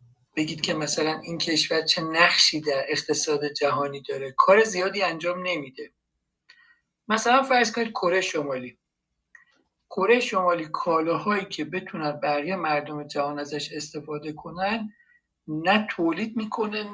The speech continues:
نه تو اون زنجیره‌های تولید است. مثلاً فرض کنید که تو زنجیره‌های تولید کالا و خدمات یه زنجیره از هر صنایع مختلف در کشور مختلف توی اون زنجیره یه نقشی دارن. شما می‌بینید که در کره جنوبی،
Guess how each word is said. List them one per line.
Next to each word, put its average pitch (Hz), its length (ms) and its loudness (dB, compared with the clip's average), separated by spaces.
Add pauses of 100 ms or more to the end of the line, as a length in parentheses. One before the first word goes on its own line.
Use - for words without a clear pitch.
نه 233 140 0
تو 233 120 -6
اون 226 120 0
زنجیره‌های 165 840 0
تولید 170 340 -4
است. 139 220 -4
مثلاً 170 220 -4
فرض 185 320 2
کنید 165 200 -10
که 147 120 -10
تو 170 160 -14
زنجیره‌های 156 640 0
تولید 151 420 -8 (100)
کالا 156 380 2
و - 20 0
خدمات 160 680 0 (720)
یه 220 100 6
زنجیره 190 640 2
از 233 200 4
هر - 320 2 (800)
صنایع 180 760 4
مختلف 208 640 2
در 170 120 2
کشور 170 500 -2
مختلف 180 640 -2
توی - 160 -2
اون 240 240 -4
زنجیره 214 540 0
یه 233 120 2
نقشی 233 460 4
دارن. 151 400 -4 (420)
شما 208 160 0
می‌بینید 262 240 0
که 277 80 -4
در 220 160 2
کره 202 380 2
جنوبی، 202 560 -6